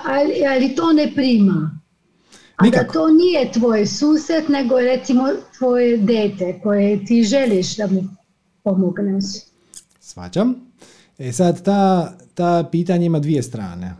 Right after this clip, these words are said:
Speaker 2: ali ajmo početi od ove druge. A to je kako njemu pomoć ako on ne želi? Mm, nikako.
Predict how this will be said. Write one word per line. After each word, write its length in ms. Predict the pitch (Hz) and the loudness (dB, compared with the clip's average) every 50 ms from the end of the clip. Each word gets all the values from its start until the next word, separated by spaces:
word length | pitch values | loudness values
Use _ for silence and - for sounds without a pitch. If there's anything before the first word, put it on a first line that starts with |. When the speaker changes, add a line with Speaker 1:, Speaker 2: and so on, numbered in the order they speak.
| 147 | -10
Speaker 2:
ali 160 | 135 131 131 | -8 -6 -4
ajmo 200 | 135 151 175 170 | -2 -2 -2 -2
početi 400 | 143 - 160 156 - 165 147 - | -2 -4 -4 -2 -2 -4 -2 -4
od 100 | 147 139 | -4 -4
ove 340 | 143 143 151 147 139 135 127 | -2 -2 -2 -2 -2 -2 -4
druge. 300 | 120 123 127 110 98 87 85 78 - _ _ _ - | -4 -4 -4 -4 -6 -10 -14 -16 -20 _ _ _ -16
A 320 | 110 107 107 104 104 104 104 | -14 -12 -10 -10 -10 -12 -12
to 100 | - 143 | -10 -10
je 280 | 151 151 151 147 131 117 | -8 -8 -6 -8 -8 -6
kako 340 | - 151 180 185 185 185 170 | -4 -4 -4 -2 -2 -2 -2
njemu 340 | 165 165 175 175 160 143 | 0 0 0 0 0 -2
pomoć 440 | - - - 165 190 196 196 180 180 | -2 -4 -2 0 2 2 2 0 -2
ako 260 | 190 180 - - 165 | -4 -6 -4 -4 -2
on 120 | 165 156 143 | -2 0 -2
ne 120 | 131 123 | -2 -2
želi? 380 | 117 113 117 117 113 113 95 - - _ _ _ _ | -4 -4 -4 -4 -6 -6 -8 -10 -14 _ _ _ _
Mm, 500 | 101 98 98 98 98 101 101 107 110 117 120 | -8 -6 -4 -4 -4 -4 -4 -4 -4 -4 -4
nikako. 440 | 131 131 120 110 101 - 101 87 | -4 -4 -6 -10 -12 -12 -12 -14